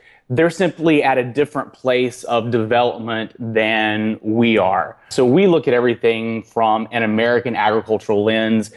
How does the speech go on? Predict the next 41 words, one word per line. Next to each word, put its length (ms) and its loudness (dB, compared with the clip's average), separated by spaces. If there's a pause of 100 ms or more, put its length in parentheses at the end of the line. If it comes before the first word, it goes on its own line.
(120)
from 140 2
an 40 2
American 400 0
de-, 380 -2
development 600 0
lens, 520 0 (240)
and 180 0
we 160 6
are 160 4
in 500 -4
the 100 0
year 560 2 (200)
twenty 340 0
sixteen. 760 -4 (100)
And 120 4
that's 220 2
how, 400 0
that's 320 -2
where 200 0
we 180 -2
are 380 0 (100)
from 240 -2
a 60 -14
development 640 -6
standpoint. 640 -12 (260)
Africa 420 0
is 140 0
on 160 2
a 100 2
different 680 -2
continuum, 720 -2 (240)
a 100 2
different 320 0
place 340 0
along 420 0
that 200 -2
continuum 580 -2
from 380 0
a 80 -6
development 500 0
standpoint. 600 -6